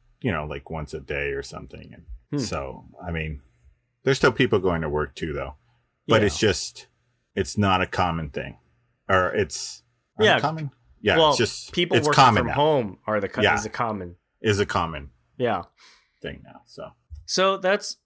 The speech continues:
Speaker 2: you know, that's, that's what we wanted to talk about today, because you just brought up a really good point that you and I, we both live fairly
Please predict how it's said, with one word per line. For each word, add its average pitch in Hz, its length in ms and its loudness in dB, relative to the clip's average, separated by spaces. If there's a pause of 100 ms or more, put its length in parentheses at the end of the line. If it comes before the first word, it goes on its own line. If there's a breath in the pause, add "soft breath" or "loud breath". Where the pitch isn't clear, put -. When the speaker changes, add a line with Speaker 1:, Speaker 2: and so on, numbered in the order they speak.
(100)
Speaker 2:
you 170 140 -2
know, 143 200 2
that's, - 480 -2
that's 147 160 -8
what 147 140 0
we 143 80 0
wanted 143 300 -2
to - 20 -10
talk 175 260 -4
about 95 280 -4
today, 92 240 -6
because 101 560 -6 (220)
you 151 140 -4
just 165 220 -2
brought 156 180 2
up 143 100 -2
a 127 60 -4
really 127 240 0
good 110 220 -4
point 120 340 -4 (540)
that 113 380 -2 (360)
you 196 220 -2
and 160 120 0
I, 123 220 2
we 131 140 -2
both 123 340 -2
live 110 540 -2 (720)
fairly 147 1040 -4